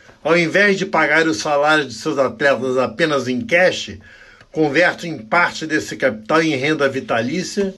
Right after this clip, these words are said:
com desbloqueios pré-fixados. Nos meios publicitários,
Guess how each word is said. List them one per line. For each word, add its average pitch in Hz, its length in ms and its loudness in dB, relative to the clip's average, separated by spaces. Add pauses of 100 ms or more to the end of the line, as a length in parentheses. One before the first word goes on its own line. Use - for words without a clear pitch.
com 180 180 4
desbloqueios 170 880 0
pré-fixados. - 1160 -4 (280)
Nos 226 220 4
meios 214 340 4
publicitários, 131 1040 -2